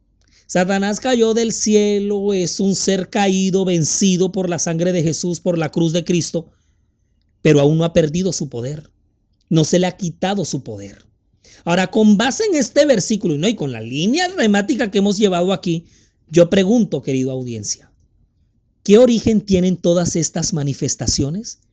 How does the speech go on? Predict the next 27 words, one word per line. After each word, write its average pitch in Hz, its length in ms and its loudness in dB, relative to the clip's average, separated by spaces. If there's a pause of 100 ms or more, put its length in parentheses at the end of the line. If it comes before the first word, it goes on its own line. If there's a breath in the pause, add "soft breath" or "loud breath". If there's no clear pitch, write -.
(240)
Son 156 320 2
fuerzas 147 400 0
del 117 160 -2
mal. 123 280 -10 (520 soft breath)
Si 208 240 4
los 196 180 4
muertos 233 420 2
nada 190 280 2
saben, 127 480 -6 (400)
¿por 170 220 4
qué 170 120 2
se - 120 0
aparecen? 165 600 -2 (920 soft breath)
¿Por 196 180 2
qué 233 140 0
se 311 120 -2
comunican 226 600 -2
las 170 180 -4
almas 180 380 -2
desde 156 220 -2
el 147 100 -2
más 156 180 -6
allá 165 320 -4
a 170 140 -2
través 143 320 -2
de 160 100 0
mediums? 202 760 -4